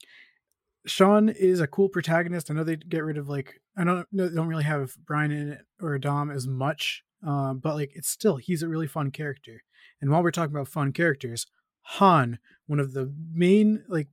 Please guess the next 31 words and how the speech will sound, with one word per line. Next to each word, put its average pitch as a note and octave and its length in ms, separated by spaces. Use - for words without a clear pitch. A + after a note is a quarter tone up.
centerpiece E3 600
characters C#3+ 520
of D3 280
the C3+ 80
franchise C#3 540
moving B2+ 240
forward, B2 500
is, C#3 280
like, B2 280
introduced F#3 440
in E3 100
this D3 220
movie, C3 380
and C3+ 420
they D#3 280
do D3+ 200
a D#3 40
lot D3+ 260
of E3+ 120
reworking F3 540
of D3+ 120
the C3+ 60
timeline C#3 680
of D#3+ 220
the D#3 60
F-, - 280
uh, C#3+ 200
Fast C#3 260
and - 80
Furious C#3 380
movies B2+ 520